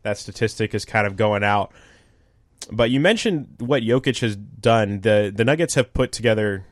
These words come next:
you know, only four losses this postseason. And in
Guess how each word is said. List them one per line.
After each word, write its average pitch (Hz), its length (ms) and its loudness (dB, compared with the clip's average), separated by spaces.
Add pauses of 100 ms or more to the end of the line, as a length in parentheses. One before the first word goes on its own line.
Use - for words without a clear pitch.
(120)
you 104 80 -4
know, 101 80 -2
only 113 220 0
four 131 260 2
losses 104 560 0
this 98 160 -4
postseason. 92 720 -6
And 101 240 -4
in 135 360 0